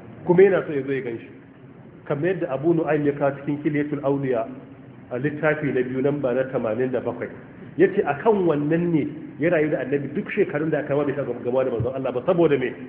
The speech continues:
Saboda hidima wa babarsa, babarsa. Sayyidina Umar fa duk ƙarfin imaninsa da, da ƙoƙarinsa na addini, manzon Allah ya masa wasiya da cewa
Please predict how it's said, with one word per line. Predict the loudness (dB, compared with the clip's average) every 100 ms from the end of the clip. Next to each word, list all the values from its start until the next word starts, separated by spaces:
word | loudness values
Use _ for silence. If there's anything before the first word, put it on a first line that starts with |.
| -8
Saboda | -2 0 0
hidima | -2 -2 0
wa | 0 -2
babarsa, | -4 -8 -10 -12 -16 -16 -14 -4
babarsa. | 0 0 -2 -6 -12 -12 -20 -20 -20 -20 -20 -20 -20 -20 -20 -20 -16 2
Sayyidina | 4 6 6 4 4
Umar | 2 0 -2
fa |
duk | -4 -6 -6 -4
ƙarfin | -2 -2 -4 -4
imaninsa | -4 0 2 2 2 0 -2 -2
da, | -4 -6 -2
da | -2 0
ƙoƙarinsa | -2 0 2 2 2 2
na | 2
addini, | 0 0 -2 -2 -6 -16 -18 -18 -4
manzon | -2 0 0
Allah | 2 2
ya | 2
masa | 0 0
wasiya | 0 0 0 2 2
da | -2 -2
cewa | -2 0